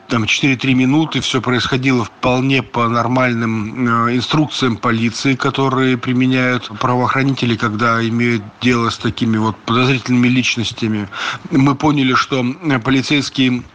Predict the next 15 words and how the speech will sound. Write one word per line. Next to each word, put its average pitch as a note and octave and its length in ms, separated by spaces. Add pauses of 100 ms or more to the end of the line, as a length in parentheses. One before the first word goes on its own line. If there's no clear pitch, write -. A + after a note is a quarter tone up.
(260)
точно E3 300
знали, C3 340
с - 100
кем B2+ 220
они A#2+ 200
имеют A#2+ 360
дело, G#2+ 300
что B2+ 200
они A#2+ 140
понимали, B2+ 440
что A#2 300
это, A2+ 320
э, A2 460
рецидивист A#2 720
с, A#2+ 220